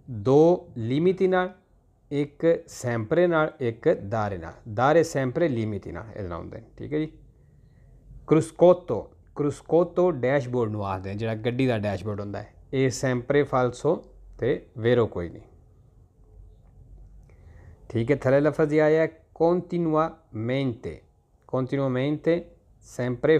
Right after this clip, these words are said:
falso ਹੈ, vero ਕੋਈ ਨਹੀਂ। ਜਿਹੜਾ ਸਵਾਲ 'ਚ ਆਵੇਗਾ ਉਹ ਸਵਾਲ ਗਲਤ ਹੈ,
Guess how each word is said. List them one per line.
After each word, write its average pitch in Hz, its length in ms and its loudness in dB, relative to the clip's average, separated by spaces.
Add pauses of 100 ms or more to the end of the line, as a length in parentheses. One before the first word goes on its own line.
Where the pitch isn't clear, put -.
falso 120 380 -2
ਹੈ, 170 100 2 (400)
vero 123 240 4
ਕੋਈ 110 160 -4
ਨਹੀਂ। 113 80 -4
ਜਿਹੜਾ 113 140 -2
ਸਵਾਲ 110 340 -8
'ਚ 107 100 -10
ਆਵੇਗਾ 104 380 -4 (440)
ਉਹ 113 100 -2
ਸਵਾਲ 101 320 -4
ਗਲਤ 82 360 -8
ਹੈ, - 80 -14